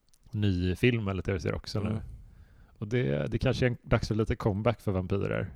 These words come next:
Speaker 1: Jag vet inte.
Speaker 2: Ja, jo, om vi inte fick nog förra vågen. När var den? Tio år sedan kanske?
Speaker 1: Ja.
Speaker 2: Eh, True Blood och
Speaker 1: True Blood, det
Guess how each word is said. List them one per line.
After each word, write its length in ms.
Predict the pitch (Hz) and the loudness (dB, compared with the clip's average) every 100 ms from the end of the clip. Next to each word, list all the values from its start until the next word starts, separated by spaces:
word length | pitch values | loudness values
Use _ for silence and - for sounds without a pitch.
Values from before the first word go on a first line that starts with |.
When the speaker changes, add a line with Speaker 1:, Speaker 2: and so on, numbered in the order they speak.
| - _ | -16 _
Speaker 1:
Jag 80 | 107 | -2
vet 200 | 104 - | 0 -2
inte. 300 | 90 - 101 - - 101 101 127 | -6 -6 -6 -6 -6 -6 0 8
Speaker 2:
Ja, 480 | 156 131 120 123 123 147 | 10 12 12 10 8 4
jo, 60 | 131 127 127 | 6 8 8
om 60 | |
vi 60 | 131 | 6
inte 120 | 127 | 4
fick 220 | - - | 0 0
nog 520 | 123 127 131 127 104 101 | 2 6 8 8 4 4
förra 340 | 120 107 110 | 4 6 6
vågen. 540 | 113 101 92 85 85 85 | 6 4 4 2 -2 0
När 100 | 110 | 4
var 80 | 120 | 4
den? 120 | 107 | 4
Tio 200 | - 117 | 2 2
år 80 | 110 | 2
sedan 160 | 104 | 0
kanske? 220 | 95 87 - 110 | -6 -8 -2 4
Speaker 1:
Ja. 500 | 123 131 135 135 - | 8 8 8 6 2
Speaker 2:
Eh, 320 | - - - - | -6 -12 -16 0
True 120 | 113 | 2
Blood 360 | 110 107 98 98 | 4 4 4 2
och 260 | 87 82 | 2 2
Speaker 1:
True 260 | - 127 110 | 4 4 6
Blood, 300 | 110 107 | 6 4
det 80 | 95 | 4